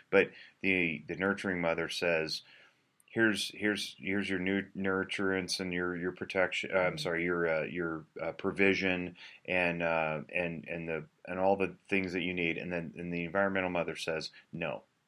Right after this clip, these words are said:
Speaker 2: Right.
Speaker 1: Don't touch the stove.
Speaker 2: Mm-hmm.
Speaker 1: Stay away from the bugs. Don't pet the bee."
Speaker 2: Mm-hmm.
Speaker 1: Um, and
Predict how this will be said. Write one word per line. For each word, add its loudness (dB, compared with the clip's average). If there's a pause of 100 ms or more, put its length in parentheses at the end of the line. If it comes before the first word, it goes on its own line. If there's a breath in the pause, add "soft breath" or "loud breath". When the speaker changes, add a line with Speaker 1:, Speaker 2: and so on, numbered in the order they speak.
(220)
Speaker 2:
Right. 0
Speaker 1:
Don't 6
touch 0
the -4
stove. 0
Speaker 2:
Mm-hmm. -10
Speaker 1:
Stay 2
away 6
from -4
the 2
bugs. 2
Don't 0
pet -2
the 2
bee." -2
Speaker 2:
Mm-hmm. -8
Speaker 1:
Um, 2
and 4